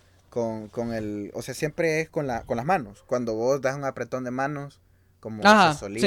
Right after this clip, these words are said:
Speaker 2: sí.
Speaker 1: hacer antes, para mí esa es la mejor manera de construir
Speaker 2: Sí,
Speaker 1: esa
Speaker 2: sí, sí.
Speaker 1: confianza
Speaker 2: Sí, para
Speaker 1: por
Speaker 2: mí
Speaker 1: medio
Speaker 2: también.
Speaker 1: de,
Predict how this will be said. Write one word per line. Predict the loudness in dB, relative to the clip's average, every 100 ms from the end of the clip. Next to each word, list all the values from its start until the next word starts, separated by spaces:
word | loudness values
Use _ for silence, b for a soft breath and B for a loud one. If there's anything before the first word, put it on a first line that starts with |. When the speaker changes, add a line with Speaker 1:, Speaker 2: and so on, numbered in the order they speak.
| 4
Speaker 2:
sí. | 2
Speaker 1:
hacer | -2 -2
antes, | -2 -4
para | 0 2 2
mí | 0 -2
esa | -2 -2
es |
la | -4
mejor | -4 -6
manera | -4 -2 -2
de | -2
construir | -6 -6 -4 6
Speaker 2:
Sí, | 8
Speaker 1:
esa |
Speaker 2:
sí, | 8
sí. | 4
Speaker 1:
confianza | 0 -2 -6 -10 B B B
Speaker 2:
Sí, | 4 6
para | 6
Speaker 1:
por | 6
Speaker 2:
mí |
Speaker 1:
medio | 2
Speaker 2:
también. | 2 2 2
Speaker 1:
de, | 0 0 -2 -6